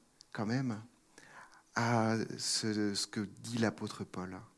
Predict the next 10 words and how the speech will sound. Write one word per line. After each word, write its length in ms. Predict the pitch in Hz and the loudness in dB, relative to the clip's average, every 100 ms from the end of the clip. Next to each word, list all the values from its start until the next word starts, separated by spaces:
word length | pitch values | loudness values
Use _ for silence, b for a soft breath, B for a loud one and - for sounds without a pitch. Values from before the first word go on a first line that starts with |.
| _ - B B B | _ -20 B B B
L'apôtre 640 | 160 190 - - 226 160 | 12 12 6 0 2 2
Paul, 500 | 151 175 202 160 123 - | 2 4 6 6 4 0
qui 140 | - | 0
était 160 | 131 165 | 2 2
un 140 | 123 | 2
pharisien 680 | 117 - 165 143 135 143 143 | 2 2 4 4 4 4 2
parmi 340 | 139 131 127 | 2 0 0
les 140 | 120 113 | 0 0
pharisiens, 480 | 117 113 104 95 104 117 _ _ _ B B B B B | -2 -4 -6 -10 -12 -20 _ _ _ B B B B B
le 460 | 131 131 127 117 | 10 12 12 12